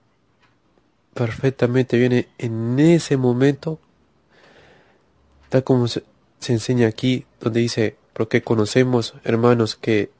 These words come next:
sois amados por el Padre Celestial", que es el Dios Supremo,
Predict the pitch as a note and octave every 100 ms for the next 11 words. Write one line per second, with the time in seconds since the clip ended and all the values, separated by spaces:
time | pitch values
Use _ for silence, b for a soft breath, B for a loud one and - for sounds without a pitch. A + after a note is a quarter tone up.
0 | _ _ _ _ - - C#3+ D3 - -
1 | - A#2 A2 B2+ D3+ D#3 D3 - _ A#2+
2 | A#2 G2+ _ - B2+ C3+ C3 - A2 -
3 | B2+ B2+ A2 G#2+ F#2+ G#2 G#2+ - A#2 B2